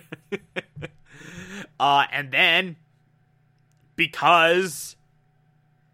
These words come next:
he turned off all these human systems to power the Maximum, the Maximum's kinda overworked and just fries his whole circuitry, fries his whole deal.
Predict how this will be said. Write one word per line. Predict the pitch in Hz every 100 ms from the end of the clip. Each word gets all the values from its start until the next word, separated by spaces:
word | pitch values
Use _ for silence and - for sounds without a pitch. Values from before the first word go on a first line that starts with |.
| _ _ _ _
he | 156
turned | 156 165 156 156
off | 151 151
all | 147 156
these | 151 151 -
human | 160 151 147
systems | 196 196 156 151 160
to | -
power | 139 123
the | 127
Maximum, | 170 190 - 131 131 147 135 _ _ _ _ _ _ _ _
the | 127
Maximum's | 156 196 208 185 165 147 -
kinda | 160 147 165
overworked | 143 123 165 196 185 -
and | 156 143
just | 160 -
fries | - 135 127 143 165 175 175 156
his | 156 180 180 151 - _ _ _ _
whole | - 156 170 180 185
circuitry, | 185 202 220 202 - 127 113
fries | - 131 135 165 185
his | 185 180
whole | 185 196
deal. | 190 170 226 180 95